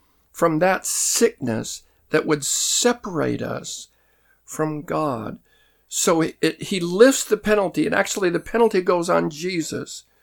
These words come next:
so that we don't have to pay that penalty. He died the death that we deserve. But the thing that I didn't know as a teenager, which was good news when I found that out,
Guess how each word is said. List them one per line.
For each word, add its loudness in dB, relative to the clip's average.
so 2
that -2
we 2
don't 4
have -2
to -2
pay -2
that -2
penalty. -4
He -2
died 6
the 4
death 0
that -2
we 0
deserve. 0
But 8
the 0
thing 4
that 2
I 4
didn't 6
know 0
as 6
a 4
teenager, -2
which 2
was 6
good 2
news -2
when -2
I -2
found -6
that -8
out, -10